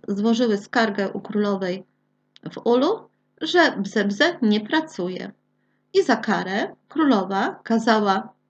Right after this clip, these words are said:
pracować Bze Bze przy,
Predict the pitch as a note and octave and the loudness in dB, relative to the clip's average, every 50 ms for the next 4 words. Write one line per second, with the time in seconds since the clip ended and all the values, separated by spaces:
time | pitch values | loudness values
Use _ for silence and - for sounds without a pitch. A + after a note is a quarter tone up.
0 | _ _ _ _ _ _ _ _ _ _ _ _ _ _ - - - _ _ _ | _ _ _ _ _ _ _ _ _ _ _ _ _ _ -20 -20 -20 _ _ _
1 | _ _ _ _ _ - C#4+ D#4+ D#4 D#4 - A#3 G#3 G3 G#3+ A#3 A3+ - G#3 G3+ | _ _ _ _ _ -4 -2 -2 -2 0 0 0 2 2 0 -2 -2 -4 -8 -8
2 | F#3+ - A3 G#3+ G3+ G3+ - F#3 G#3 C4+ C4+ - - - - D4+ E4+ E4 | -6 -4 -4 -4 -4 -4 -4 -4 -4 -4 -6 -10 -6 -2 -2 -2 -2 -2